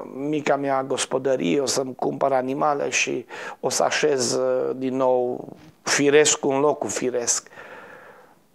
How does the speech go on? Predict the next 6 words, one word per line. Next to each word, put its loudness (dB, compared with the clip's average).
Să 2
faci 6
dintr-un 0
grajd 4
un -2
loc, 0